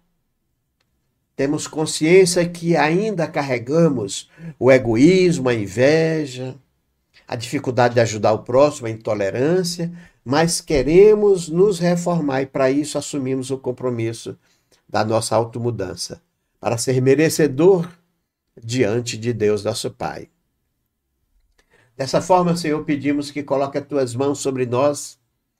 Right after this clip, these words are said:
e envie as bênçãos de cura para todos aqui presentes, curas para o corpo e para a alma. Abençoa, Senhor, a nossa família, o nosso lar e os nossos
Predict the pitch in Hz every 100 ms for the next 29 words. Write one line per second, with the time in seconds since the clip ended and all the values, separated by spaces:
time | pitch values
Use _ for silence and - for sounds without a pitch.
0 | _ _ _ _ - 151 175 170 196 226
1 | 208 175 135 175 170 160 160 151 151 170
2 | 165 165 160 170 - 208 220 165 135 127
3 | 135 120 120 117 113 107 - - _ _
4 | _ - 240 233 - 196 196 175 175 170
5 | 170 170 151 143 120 117 110 98 90 87
6 | _ _ _ _ _ _ _ _ _ _
7 | _ _ 139 175 185 - 208 175 190 175
8 | 175 170 165 - 160 147 131 147 160 139
9 | 131 127 - 127 127 135 135 117 123 123
10 | 117 113 -